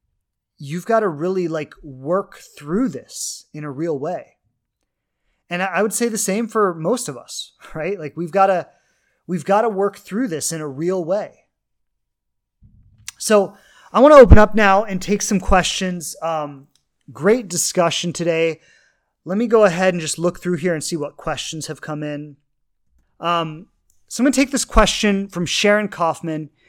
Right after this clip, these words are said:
She says, "We are dating for eight months and he doesn't want to introduce me to his kids. Should I introduce him to my kids, even though I'm not sure what will happen between us in the future?" Okay, great question. Um,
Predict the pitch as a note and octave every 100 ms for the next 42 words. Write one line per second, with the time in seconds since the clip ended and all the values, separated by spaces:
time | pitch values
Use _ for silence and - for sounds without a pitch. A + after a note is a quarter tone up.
0 | _ _ _ - F#3+ F#3 G3+ G3 D#3+ G#3
1 | F3+ F3 F#3+ A#3+ B3+ G#3 G3+ F3+ G3 F#3
2 | E3 C#3+ C3+ - - - E3+ D3+ D#3+ F3
3 | G3 A3+ G3 F3 F3 - D3 D#3+ - D3
4 | C#3 - - A#2+ G#2 - _ _ _ _
5 | _ _ - - G3+ A#3 B3 A3 A3+ G#3
6 | G#3 F3 E3+ F3 F#3+ - E3+ D3+ C#3 -
7 | F#3 F#3+ F#3+ F3 F3 F3 E3+ - E3 E3
8 | D3+ - D#3+ E3+ E3 C#3 - D3+ D3 C#3+
9 | C#3+ G3+ A3+ - C#3 - _ _ _ _
10 | _ _ _ _ G#3+ G#3+ C#4 C4+ C4+ D4
11 | - - C#3+ - _ _ - - - -
12 | G#3+ A#3+ G#3 F#3